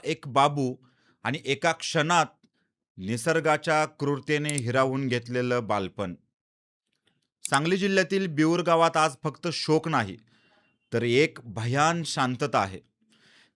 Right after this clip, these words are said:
कारण आज गावाने एक मूल नाही गमावलं, तर एक संपूर्ण आयुष्य, एक संपूर्ण भविष्य हरवलं आहे. या दुर्दैवी घटनेबद्दल सांगण्यापूर्वी तुम्हा सर्वांना एक छोटीशी विनंती करावीशी वाटते.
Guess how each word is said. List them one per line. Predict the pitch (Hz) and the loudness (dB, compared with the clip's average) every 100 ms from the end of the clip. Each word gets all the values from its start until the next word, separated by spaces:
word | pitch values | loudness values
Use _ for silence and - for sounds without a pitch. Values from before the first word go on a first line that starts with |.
| - | 0
कारण | 117 127 120 | 0 0 0
आज | 127 170 165 | 4 4 4
गावाने | 180 175 170 160 | 2 4 0 -2
एक | - 151 160 | -2 -4 -2
मूल | 135 156 185 | 0 2 2
नाही | 185 175 165 | 4 2 2
गमावलं, | 151 127 104 95 _ _ _ _ - | 2 0 -2 -6 _ _ _ _ -4
तर | 120 | -2
एक | 151 | 0
संपूर्ण | - 147 139 117 170 175 175 | -2 -2 -2 0 0 0 -2
आयुष्य, | 135 151 180 - 139 139 _ _ - | 2 2 0 0 -2 -2 _ _ -4
एक | 147 165 | -4 -2
संपूर्ण | - 160 147 165 180 190 | -2 -2 -2 0 0 2
भविष्य | 170 123 139 180 190 | -2 0 0 0 2
हरवलं | 160 135 123 | 2 2 2
आहे. | 101 92 - _ _ _ _ _ _ _ _ - | 0 -2 -16 _ _ _ _ _ _ _ _ -8
या | 101 | -6
दुर्दैवी | 98 120 127 160 170 | -4 0 4 4 4
घटनेबद्दल | 160 156 165 160 151 | 2 0 0 2 2
सांगण्यापूर्वी | 165 160 147 156 160 165 139 139 _ _ _ _ _ - | 2 2 0 0 -2 -2 -2 -4 _ _ _ _ _ -8
तुम्हा | 160 175 | 0 0
सर्वांना | 180 180 180 185 190 | 2 2 4 2 0
एक | 185 | -2
छोटीशी | - 175 190 202 - | 0 4 6 4 0
विनंती | 185 175 165 | 0 0 -2
करावीशी | 151 147 135 139 | 0 2 0 0
वाटते. | 123 107 98 | -2 -2 -12